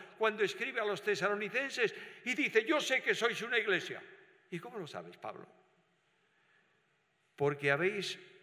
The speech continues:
salido del poder de los ídolos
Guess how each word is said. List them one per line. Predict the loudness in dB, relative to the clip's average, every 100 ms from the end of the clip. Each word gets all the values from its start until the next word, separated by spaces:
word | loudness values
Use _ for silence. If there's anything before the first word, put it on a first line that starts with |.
| -12
salido | -6 -2 0 -2 -4 -6 -8 -14 -10
del | -2 -2
poder | -2 -4 -2 -2 -4
de | -4
los | -4 -4 -6
ídolos | -8 -8 -8 -8 -10 -14